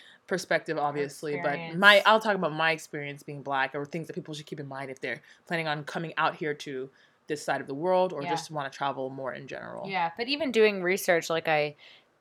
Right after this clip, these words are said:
Speaker 2: they definitely, unfortunately, favor sort of, you know, young,
Speaker 1: White
Speaker 2: attractive,
Speaker 1: people.
Speaker 2: white females.
Speaker 1: Yeah.
Speaker 2: That's, like, if you are a young, attractive white female, you're guaranteed a
Speaker 1: Yeah.
Speaker 2: job. But, you know, here we are,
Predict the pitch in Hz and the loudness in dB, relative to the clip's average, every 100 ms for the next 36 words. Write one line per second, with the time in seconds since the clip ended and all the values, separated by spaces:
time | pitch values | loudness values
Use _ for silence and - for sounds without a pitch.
0 | - 190 180 190 190 208 190 156 175 170 | 0 2 6 6 6 4 2 2 0 0
1 | 160 156 143 - 165 160 - 208 - 131 | 0 -4 -6 -8 -10 -4 -4 -4 -6 -6
2 | 107 147 - 165 165 165 156 147 147 143 | -6 -8 -4 0 2 2 2 2 0 -4
3 | _ _ _ - - 165 156 151 135 - | _ _ _ -16 -4 -2 0 -2 -6 -18
4 | _ _ - 165 151 135 98 147 156 156 | _ _ -6 -4 -2 -4 -6 -6 0 0
5 | 156 156 160 - - 160 160 147 147 147 | 0 -4 -10 -10 -10 -4 2 4 4 4
6 | 165 156 147 143 156 147 147 - - 156 | 2 2 -4 -2 2 4 2 -2 -10 -10
7 | 101 57 - - - _ - 156 185 165 | -8 -12 -12 -14 -16 _ -4 4 4 4
8 | - 170 156 160 151 180 196 185 170 160 | 2 2 2 -4 -4 2 4 4 2 -2
9 | 151 156 147 139 147 - - 139 139 139 | -4 -4 -4 -6 -4 -6 -8 -10 -6 -4
10 | 139 135 131 131 120 131 - 147 147 - | -4 -6 -8 -10 -10 -10 -12 -10 -10 -14
11 | _ - - - - - 240 226 240 240 | _ -18 -16 -16 -18 0 2 8 12 12
12 | 254 233 208 262 254 247 269 285 214 190 | 12 6 4 6 6 10 8 12 12 12
13 | 185 226 | 12 8